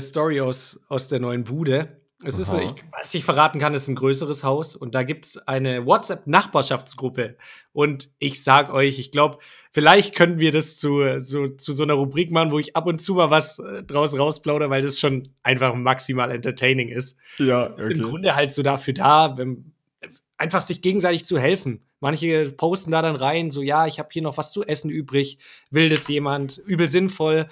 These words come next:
Speaker 1: Oder, „Hey, ich brauch einen Akkuschrauber, kann mir den jemand kurz leihen?“ So sind, sind sehr viele Leute drin in dieser Gruppe und es antwortet eigentlich auch immer jemand.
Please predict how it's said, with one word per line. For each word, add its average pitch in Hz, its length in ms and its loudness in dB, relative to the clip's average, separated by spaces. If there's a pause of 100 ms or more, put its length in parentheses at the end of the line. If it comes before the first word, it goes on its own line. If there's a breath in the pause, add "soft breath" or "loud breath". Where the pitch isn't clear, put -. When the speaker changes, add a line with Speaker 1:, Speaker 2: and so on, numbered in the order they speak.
(240 loud breath)
Speaker 1:
Oder, 151 180 -2
„Hey, 165 120 0
ich 175 100 -4
brauch 170 160 -2
einen 196 80 0
Akkuschrauber, 151 720 0
kann 160 160 -4
mir 170 80 0
den 175 220 -2
jemand 185 240 -2
kurz - 240 -4
leihen?“ 139 340 2
So 143 220 0
sind, 151 360 -4
sind 202 160 0
sehr 220 160 2
viele 185 200 0
Leute 151 320 2
drin 135 320 2 (420 soft breath)
in 135 100 -8
dieser 127 240 0
Gruppe 131 360 0
und 139 420 -4
es 143 160 -4
antwortet 214 400 4
eigentlich 127 260 -4
auch 123 140 -8
immer 123 140 -4
jemand. 127 400 0